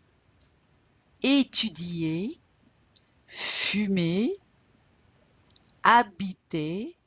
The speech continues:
you don't pronounce the H, jouer, manger, parler,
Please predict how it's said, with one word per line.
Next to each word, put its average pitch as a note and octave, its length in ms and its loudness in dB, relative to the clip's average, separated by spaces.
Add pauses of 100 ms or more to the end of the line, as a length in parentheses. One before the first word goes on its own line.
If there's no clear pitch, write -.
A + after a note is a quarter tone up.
you A#3 100 -16
don't D3 200 -10
pronounce E3 400 -12
the - 120 -10 (420)
H, - 400 -10 (960)
jouer, G#3 800 0 (1200)
manger, F3 920 4 (1700)
parler, E3+ 680 4